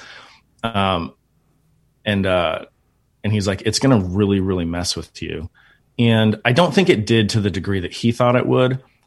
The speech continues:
Um, I sort of was a little bit dismissive. I was like, "Well, I'm a pretty confident person. I have a lot going for me. I bring a lot to the table. So I'm not really worried about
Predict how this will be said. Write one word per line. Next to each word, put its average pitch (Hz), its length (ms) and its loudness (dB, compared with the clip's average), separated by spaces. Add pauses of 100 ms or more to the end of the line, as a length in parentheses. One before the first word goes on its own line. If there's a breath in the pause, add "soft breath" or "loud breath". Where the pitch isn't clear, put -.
Um, 101 240 -2 (120)
I 123 120 2
sort 143 220 4
of 120 80 4
was 107 140 0
a 101 40 0
little 107 180 2
bit 104 140 0
dismissive. 113 360 -2
I - 20 -2
was 104 100 -4
like, 110 60 -8
"Well, 135 120 2
I'm 131 80 4
a - 20 -2
pretty 139 180 -2
confident 127 400 -2
person. 104 280 -2
I 101 40 0
have 95 80 -2
a 95 40 -2
lot 95 220 -2
going 98 200 -2
for 98 180 -6
me. 92 220 -4
I 95 100 -6
bring 98 140 -4
a 92 60 -4
lot 92 220 -4
to - 80 -12
the 87 80 -10
table. 92 340 -4
So 98 140 -8
I'm 98 60 -2
not 101 120 -2
really 110 180 2
worried 90 320 -2
about 90 460 -2